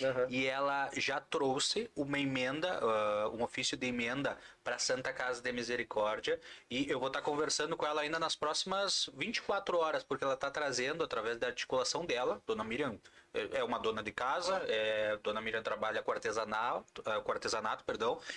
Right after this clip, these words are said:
Speaker 2: e ela vai tá trazendo outra emenda,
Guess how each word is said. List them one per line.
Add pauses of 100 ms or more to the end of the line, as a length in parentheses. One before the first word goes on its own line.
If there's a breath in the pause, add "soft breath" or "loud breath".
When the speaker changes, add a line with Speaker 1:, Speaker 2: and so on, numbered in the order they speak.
(120 loud breath)
Speaker 2:
e
ela
vai
tá
trazendo
outra
emenda,